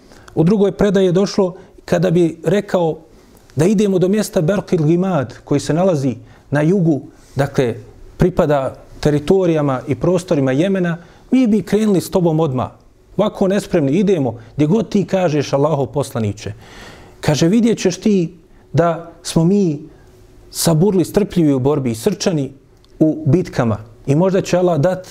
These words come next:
da vidiš nešto od nas, od onoga što će te obradovat. I zato kreni sa Allahovim, subhanahu wa ta'ala, imenom i nastavi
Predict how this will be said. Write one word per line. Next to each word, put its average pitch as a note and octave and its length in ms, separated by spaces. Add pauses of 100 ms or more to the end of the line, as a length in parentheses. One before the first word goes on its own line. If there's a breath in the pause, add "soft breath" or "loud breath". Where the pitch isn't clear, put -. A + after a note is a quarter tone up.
da C#3+ 80
vidiš D#3 380
nešto D#3+ 340
od D3+ 120
nas, D#3 320 (340 loud breath)
od C3+ 140
onoga E3 260
što - 160
će C3 160
te C3 200
obradovat. D3+ 560 (240 soft breath)
I C#3 80
zato E3+ 420 (260 loud breath)
kreni E3+ 480 (160)
sa C3+ 400
Allahovim, C#3 500
subhanahu C#3+ 400
wa B2+ 60
ta'ala, D3 400
imenom C#3+ 320 (220 loud breath)
i C3 80
nastavi D3+ 480